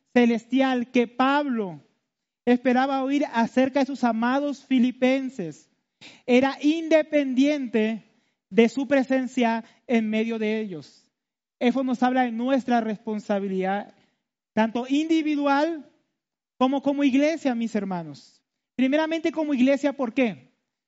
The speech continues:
Porque como miembros de la iglesia, como miembros del cuerpo de Cristo, como pueblo de Dios, nuestro servicio a Dios tiene que ser un servicio fiel. Es un servicio que corresponde, que es digno del evangelio de Cristo.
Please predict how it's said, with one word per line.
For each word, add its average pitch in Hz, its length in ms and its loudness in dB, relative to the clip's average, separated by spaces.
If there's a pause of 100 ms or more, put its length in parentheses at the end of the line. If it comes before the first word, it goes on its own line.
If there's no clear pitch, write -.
(220)
Porque 247 180 -2
como 262 280 -2
miembros 311 420 -2
de 320 100 0
la 294 100 2
iglesia, 262 600 0
como 233 400 -4 (500)
miembros 302 420 0
del 285 140 0
cuerpo 285 400 -2
de 269 200 0
Cristo, 233 720 -2 (1300)
como 214 280 -2
pueblo 311 340 2
de 285 160 0
Dios, 254 560 -6 (460)
nuestro 247 280 0
servicio 254 440 -2
a - 20 -4
Dios 262 160 -4
tiene 277 180 -2
que 262 140 0
ser 247 220 0
un 262 100 -4
servicio 254 640 -2 (400)
fiel. 247 280 2
Es 254 120 -4
un 277 100 -4
servicio 262 580 -2 (280)
que 247 120 4
corresponde, 262 600 -2
que 262 100 0
es 233 80 2
digno 294 220 -2
del 254 80 2
evangelio 220 420 -2
de 214 120 -4
Cristo. 180 500 -6